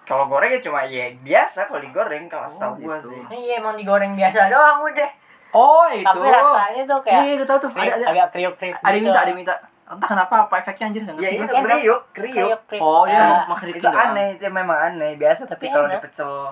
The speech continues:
Speaker 3: Tapi enak
Speaker 2: Iya,
Speaker 3: buat
Speaker 2: iya.
Speaker 3: sambal, Cok. Sumpah,
Speaker 2: Oh, iya,
Speaker 3: cocok
Speaker 2: iya.
Speaker 3: buat sambal.
Speaker 2: Oh, lu nggak tahu sih, mau pernah nyoba.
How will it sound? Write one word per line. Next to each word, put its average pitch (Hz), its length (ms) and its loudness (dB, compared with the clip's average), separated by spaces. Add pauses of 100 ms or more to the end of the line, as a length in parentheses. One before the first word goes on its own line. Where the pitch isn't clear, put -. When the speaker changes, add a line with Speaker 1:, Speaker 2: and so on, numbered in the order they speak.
(260)
Speaker 3:
Tapi 330 160 -18
enak 277 140 -8
Speaker 2:
Iya, 269 80 -8
Speaker 3:
buat 220 160 2
Speaker 2:
iya. - 60 -4
Speaker 3:
sambal, 226 360 4
Cok. 277 260 2 (540)
Sumpah, 196 540 -2
Speaker 2:
Oh, - 80 -14
iya, - 60 -8 (180)
Speaker 3:
cocok 240 160 2
Speaker 2:
iya. 202 80 -12
Speaker 3:
buat 165 160 -4
sambal. 147 400 -4
Speaker 2:
Oh, 143 160 -18
lu 156 80 -14
nggak 143 160 -12
tahu 120 140 -8
sih, 156 100 -14 (160)
mau 151 160 -18
pernah - 140 -20
nyoba. 139 160 -14